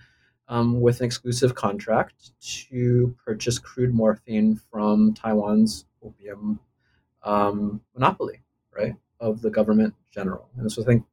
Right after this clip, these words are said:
nineteen fifteen, if I remember correctly.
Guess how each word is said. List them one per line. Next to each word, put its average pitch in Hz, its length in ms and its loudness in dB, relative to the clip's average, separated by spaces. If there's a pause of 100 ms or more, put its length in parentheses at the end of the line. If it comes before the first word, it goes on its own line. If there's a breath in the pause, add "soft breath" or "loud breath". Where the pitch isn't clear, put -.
(120)
nineteen 117 680 -2
fifteen, - 380 -8
if 165 140 -4
I 156 80 0
remember 156 380 2
correctly. 151 580 -4